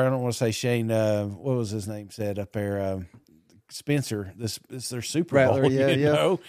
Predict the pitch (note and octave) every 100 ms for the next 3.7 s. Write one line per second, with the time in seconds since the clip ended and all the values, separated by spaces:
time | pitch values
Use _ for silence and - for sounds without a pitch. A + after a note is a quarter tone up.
0 | - C3 F#3 D#3 - C3+ A#2+ B2 D#3+ D#3+
1 | D3 C3+ A#2+ D#3 E3+ - - D#3+ D3 -
2 | E3 D3 F#3+ - - G#2 G#2 F2+ - D3
3 | C#3+ - - D#3 D#3 C#3+